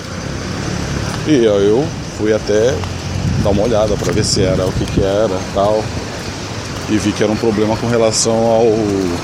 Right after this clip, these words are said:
uma pecinha ali que a gente chama de fim de curso, né? Então mexi lá, vi, mas aí eu vi que já tinha coisas quebradas, relação do tempo. E aí já foge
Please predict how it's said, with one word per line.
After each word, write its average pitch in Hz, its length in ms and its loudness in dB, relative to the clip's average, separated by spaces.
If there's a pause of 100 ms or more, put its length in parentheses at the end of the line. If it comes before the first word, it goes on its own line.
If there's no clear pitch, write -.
(840)
uma 311 140 4
pecinha 151 420 2
ali 123 140 2
que 135 100 -2
a - 20 0
gente 120 120 -2
chama 123 180 0
de 117 80 -2
fim 127 160 0
de 107 80 0
curso, 98 460 0
né? 143 200 2 (560)
Então 165 120 0
mexi 196 540 2
lá, 185 340 4
vi, 185 280 0
mas 196 200 2
aí 202 140 4
eu 190 40 2
vi 190 100 0
que 185 120 -4
já 175 100 2
tinha 170 160 -2
coisas 156 320 0
quebradas, 147 840 2 (640)
relação 123 460 2
do 139 100 2
tempo. 139 640 0 (1600)
E 151 160 4
aí 151 520 4 (400)
já 127 160 0
foge 131 560 0